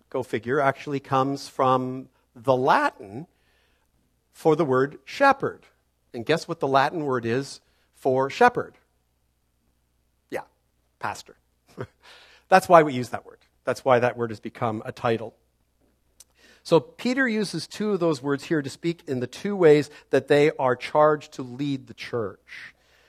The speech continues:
First is shepherd the flock. And please see, please see in the text whose flock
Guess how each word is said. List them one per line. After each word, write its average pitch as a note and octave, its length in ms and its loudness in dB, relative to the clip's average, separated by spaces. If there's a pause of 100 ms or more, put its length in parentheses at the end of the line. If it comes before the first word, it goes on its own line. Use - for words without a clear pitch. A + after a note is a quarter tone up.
(140)
First A3 340 4
is A3 100 2
shepherd F3 440 4
the C3 60 -4
flock. - 460 -14 (220)
And C#3 120 -6
please F#3+ 300 -4
see, E3 380 -2 (480)
please D3+ 240 -8
see F3 160 -2
in D#3+ 80 -2
the D#3 80 -4
text B2 340 -4 (220)
whose C#3 500 -2 (260)
flock B2 480 6